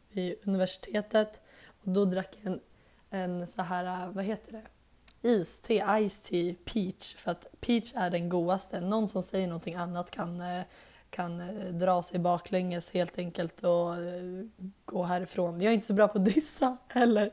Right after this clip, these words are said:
märker jag nu. Eh, och, eh, anledningen till att jag köpte den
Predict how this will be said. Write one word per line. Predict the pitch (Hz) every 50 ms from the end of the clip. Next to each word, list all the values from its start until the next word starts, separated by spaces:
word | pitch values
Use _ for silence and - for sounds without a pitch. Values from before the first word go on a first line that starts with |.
| -
märker | - - 196 202 202 190 196 202
jag | 185 180
nu. | 180 190 - - - - - - - - - - - - - 208
Eh, | 202 202 202 196 196 185 - - -
och, | - 196 208 196 - - - - 233
eh, | 208 196 190 190 190 - - - - - - -
anledningen | - 220 233 233 226 214 226 208
till | 233
att | 214
jag | 226 214
köpte | 196 202 269
den | 254 233 208 214 226 247 277 277